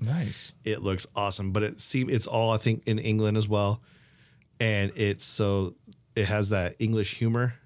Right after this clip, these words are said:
Speaker 2: just like Shaun of the Dead, but it's like they're singing as they're singing, they're sitting there, all of a sudden they just, like, kill a zombie,
Speaker 1: <laughs>
Speaker 2: but, like, the blood will splatter all over the wall
Speaker 1: That's
Speaker 2: or whatever.
Speaker 1: great.
Speaker 2: Um, I haven't seen it yet. I don't even think it's even been released in America yet.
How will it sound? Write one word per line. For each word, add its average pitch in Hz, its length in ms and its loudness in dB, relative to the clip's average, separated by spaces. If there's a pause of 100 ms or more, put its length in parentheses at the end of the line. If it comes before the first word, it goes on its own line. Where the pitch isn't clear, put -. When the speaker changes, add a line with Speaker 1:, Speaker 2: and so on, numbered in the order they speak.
Speaker 2:
just 107 180 0
like 110 120 -2
Shaun 110 220 0
of 104 60 0
the 101 80 0
Dead, 107 240 0
but 104 80 0
it's 101 160 -2
like 104 160 -2 (360)
they're 135 160 0
singing 120 400 2
as 110 140 4
they're 113 80 4
singing, 107 340 2
they're 104 100 2
sitting 101 240 -4
there, 101 100 0
all 95 120 0
of 98 40 0
a - 20 -6
sudden 98 160 -2
they 95 100 0
just, 101 200 -2
like, 92 180 -2 (300)
kill 104 260 0
a 101 60 2
zombie, 104 540 2
Speaker 1:
<laughs> - 60 -4
Speaker 2:
but, 127 680 2
like, 127 160 2
the 120 80 4
blood 113 240 4
will 113 120 2
splatter 113 380 2
all 110 120 2
over 110 160 2
the 104 80 -4
wall 107 520 -4 (100)
Speaker 1:
That's 127 100 -2
Speaker 2:
or - 20 2
whatever. 113 360 0 (520)
Speaker 1:
great. 104 80 -4
Speaker 2:
Um, 95 440 -6 (100)
I 113 80 -2
haven't 131 160 0
seen 123 200 0
it 120 60 0
yet. 104 160 0
I 123 40 0
don't 202 100 0
even 240 120 -2
think 110 160 -4
it's 98 160 -6
even 101 220 -2
been 95 220 -4 (500)
released 104 460 -2
in 92 300 -6
America 92 540 -6
yet. - 260 -8